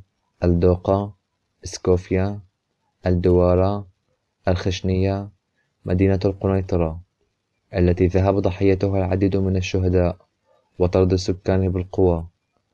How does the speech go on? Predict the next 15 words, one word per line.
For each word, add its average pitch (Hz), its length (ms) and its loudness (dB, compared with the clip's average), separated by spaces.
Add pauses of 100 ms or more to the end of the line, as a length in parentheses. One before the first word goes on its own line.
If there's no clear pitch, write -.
(300)
وأرغموا 101 500 0
على 95 180 2
مغادرة 92 520 2 (120)
قراهم 95 460 0
ومنازلهم، 92 840 -2 (680)
وبلغ 101 380 2
عددهم 98 560 0
حوالي 95 600 0 (400)
مائة 95 220 0
وواحد 95 460 2
وثلاثون 95 560 0
ألف 92 300 -4
نسمة، 87 480 -4 (580)
من 95 140 -2
أصل، 101 520 -2